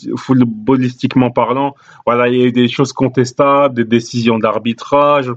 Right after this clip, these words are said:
beaucoup de choses contestables, mais ma-, ma-, malgré tout ça, la Coupe du Monde est quand même synonyme d'espoir,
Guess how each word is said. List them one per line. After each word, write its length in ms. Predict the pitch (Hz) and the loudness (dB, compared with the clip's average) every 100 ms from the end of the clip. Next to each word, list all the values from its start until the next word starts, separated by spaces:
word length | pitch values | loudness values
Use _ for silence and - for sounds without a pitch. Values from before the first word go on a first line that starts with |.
| _ _ _ _ _ | _ _ _ _ _
beaucoup 320 | 123 123 127 147 | -2 0 -2 -6
de 60 | |
choses 180 | - 156 | -2 -4
contestables, 640 | - 147 151 139 175 165 | -2 -2 -2 0 -2 0
mais 240 | 143 131 127 _ - - _ _ _ _ 160 | 0 -2 -4 _ -20 -20 _ _ _ _ 0
ma-, 240 | 151 147 | 2 2
ma-, 220 | 139 143 | 0 -2
malgré 420 | 160 180 175 202 | 0 -2 0 -2
tout 160 | 208 180 | -2 -4
ça, 280 | - 196 202 - | 0 2 0 0
la 160 | 143 131 | 0 0
Coupe 240 | - 143 | -2 -6
du 120 | 127 | 0
Monde 180 | 151 180 | 2 2
est 60 | 143 | 0
quand 120 | 147 | -2
même 140 | 156 | -2
synonyme 580 | 160 - 170 160 160 151 | -4 -2 2 4 4 2
d'espoir, 560 | 139 139 - 170 180 | 2 -2 0 2 2